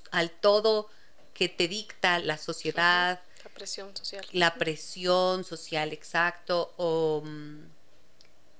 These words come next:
Speaker 1: las necesidades que te va creando el mundo externo, ¿no es
Speaker 2: Ujú,
Speaker 1: cierto?
Speaker 2: ujú.
Speaker 1: Entonces, ahí puedes parecer y no necesariamente ser.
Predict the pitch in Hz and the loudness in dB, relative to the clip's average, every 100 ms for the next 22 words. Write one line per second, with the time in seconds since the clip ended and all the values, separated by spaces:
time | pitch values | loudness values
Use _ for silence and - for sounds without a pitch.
0 | - 170 180 180 180 - 180 175 180 - | -8 -6 -4 -8 -8 -6 -2 -2 -4 -8
1 | - 165 160 - 156 156 160 220 190 151 | -2 2 2 0 -4 0 2 2 0 -2
2 | 139 147 165 165 156 147 - - 185 190 | -4 -4 -2 -2 -4 -6 -8 2 4 4
3 | 185 160 156 156 196 175 185 - 220 214 | 2 -4 -6 -8 -8 -6 -6 -2 -2 -2
4 | - - - 175 170 175 175 - 170 - | -14 -18 -10 -4 -2 0 -2 -4 -8 -12
5 | - 175 170 190 190 - - - - - | -12 -8 -8 -8 -12 -14 -18 -18 -18 -6
6 | 185 180 180 170 165 - - - - - | -2 0 0 0 -4 -12 -16 -18 -18 -18
7 | - - - - - 156 151 - 180 160 | -18 -18 -18 -6 -4 -4 -6 -2 0 0
8 | 135 - - - - 165 160 151 - - | -2 -12 -16 -18 -2 0 0 -4 -4 0
9 | 151 151 156 160 - 143 - 123 | 0 0 0 -2 -6 -8 -6 -6